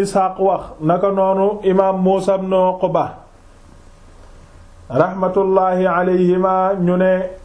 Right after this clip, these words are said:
Yonent bi alayhi salaatu wassalaam këram la daloon bi mu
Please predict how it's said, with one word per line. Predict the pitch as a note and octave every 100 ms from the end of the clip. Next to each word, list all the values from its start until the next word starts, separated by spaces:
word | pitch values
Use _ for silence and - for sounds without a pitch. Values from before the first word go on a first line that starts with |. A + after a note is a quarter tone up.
| - - -
Yonent | D3 F3 F#3+ F#3 F#3+
bi | F3+
alayhi | E3+ F#3 F3+ F3+
salaatu | F3+ F#3 F3 F3 F3
wassalaam | F3 F3 - F3 F3+ F3+ F3
këram | F3+ F3+ F3+ F3
la | E3
daloon | F3 F3 E3+ E3
bi | E3+
mu | F3 F3 E3+